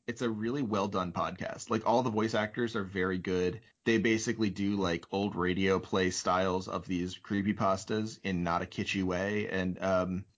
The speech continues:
I don't know, it's just, it's, it's really fun. Uh, so if you like, you know,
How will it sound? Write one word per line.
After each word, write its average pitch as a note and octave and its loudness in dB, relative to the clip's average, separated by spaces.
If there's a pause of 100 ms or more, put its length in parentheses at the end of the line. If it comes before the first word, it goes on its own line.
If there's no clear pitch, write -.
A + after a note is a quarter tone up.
(120)
I F#2+ -2
don't C3 0
know, G2+ 0
it's G#2 -10
just, - -12
it's, G#2 -8 (120)
it's - -6
really F#2 -2
fun. F#2+ 0 (240)
Uh, G2 2
so A#2+ -2
if A2 -2
you A#2 4
like, A2+ 2 (120)
you A2+ -4
know, F2 -2